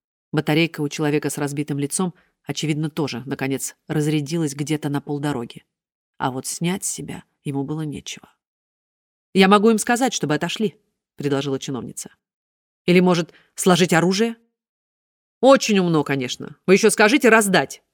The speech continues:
чтоб нас тут из него же и постреляли", — раздраженно ответил он. "Так, ребята, короче, идем или нет?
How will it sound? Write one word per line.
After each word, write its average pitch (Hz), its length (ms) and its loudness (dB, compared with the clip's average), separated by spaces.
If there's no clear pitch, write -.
чтоб - 260 4
нас 262 260 6
тут 190 180 0
из 185 140 4
него 226 260 8
же 202 120 6
и 208 40 6
постреляли", — 196 680 0
раздраженно 143 560 -2
ответил 139 360 -6
он. 131 160 -12
"Так, 262 220 4
ребята, 208 460 4
короче, 226 460 6
идем 277 400 8
или 240 140 8
нет? 233 340 2